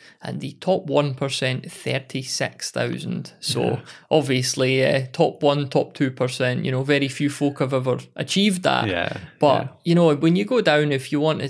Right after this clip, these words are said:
Speaker 1: just set a couple of benchmarks, that one three six to get in the top fifty percent, and even, you know, after a year or two, maybe looking at getting into those four figures as
Speaker 2: Yeah,
Speaker 1: well.
Speaker 2: yeah, definitely.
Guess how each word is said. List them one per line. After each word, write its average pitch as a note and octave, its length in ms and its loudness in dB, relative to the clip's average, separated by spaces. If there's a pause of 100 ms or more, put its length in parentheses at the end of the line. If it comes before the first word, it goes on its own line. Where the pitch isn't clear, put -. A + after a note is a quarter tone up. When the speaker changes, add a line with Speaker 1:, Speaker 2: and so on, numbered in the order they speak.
(140)
Speaker 1:
just C#3+ 200 -4
set F3+ 220 2
a D#3+ 60 0
couple - 320 -4
of C3+ 80 -4
benchmarks, - 760 -4 (360)
that E3 180 2
one C#3+ 240 2
three B2+ 240 -6
six B2+ 380 -2
to C#3+ 80 -4
get B2+ 160 -2
in B2+ 60 -4
the C3+ 60 -4
top - 240 -2
fifty C3 360 -8
percent, B2+ 500 -4 (260)
and E3+ 140 0
even, D3+ 260 0
you C#3 120 0
know, C#3+ 100 2
after C#3 280 0
a B2 80 -4
year C3 260 0
or C3 60 -2
two, C3 260 -4
maybe C3 240 -2
looking C3 320 -4
at - 100 -6
getting - 220 -4
into A#2+ 200 -6
those C3 220 -6
four C3+ 240 -6
figures C3 460 -4
as G#2 100 0
Speaker 2:
Yeah, - 60 -4
Speaker 1:
well. C3 420 0
Speaker 2:
yeah, G#2 200 -2
definitely. A2 520 -6